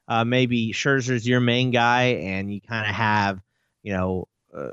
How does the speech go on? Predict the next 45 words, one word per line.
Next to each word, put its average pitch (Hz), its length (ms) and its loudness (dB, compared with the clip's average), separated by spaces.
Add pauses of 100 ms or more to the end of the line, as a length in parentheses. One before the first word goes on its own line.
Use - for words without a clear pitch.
(300)
a 117 80 -2
bunch 123 280 0
of 107 60 -4
scrap 127 500 -2
after 120 380 0
that. 131 360 2
And 107 200 -8
Scherzer 117 500 -2
has 107 240 0
been, 98 420 -4 (320)
you 98 80 -4
know, 98 160 0
he 107 200 2
wasn't 110 380 2
great 110 300 4
after 101 300 0
throwing 101 340 -4
on 90 100 -2
flat 95 300 -4
ground 101 280 0
on 87 140 2
Monday. 135 580 4
So 107 180 -2
he's 117 200 -2
kinda 123 180 -4
been 117 180 -2
pushed 123 240 0
back 113 360 -2
and 104 100 -10
he's 113 240 -6 (100)
iffy. 110 480 -2 (300)
And 104 100 -4
are 110 160 4
they 107 100 2
gonna 95 160 -2
baby 113 420 2
him, 110 500 0 (340)
you 107 80 -6
know, 92 200 2
the 101 100 0
rest 110 260 2
of 104 60 -2
the 104 60 2
way 101 220 4
through? 117 420 6